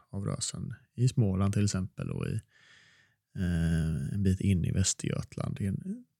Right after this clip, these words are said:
några sådana områden. Och vissa av de rösen som ligger inåt landet, de ligger också i monumentala lägen längs vattendrag. Då kan det vara älvar eller åar eller så, eh, som, eh, där, där de här rösen ligger, eh,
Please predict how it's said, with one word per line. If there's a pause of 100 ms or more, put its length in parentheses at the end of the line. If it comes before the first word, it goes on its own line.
några
sådana
områden. (1600)
Och
vissa
av
de
rösen
som
ligger
inåt
landet,
de
ligger
också
i
monumentala
lägen
längs
vattendrag.
Då
kan
det
vara
älvar
eller
åar
eller
så, (220)
eh,
som,
eh, (840)
där,
där
de
här
rösen
ligger, (120)
eh,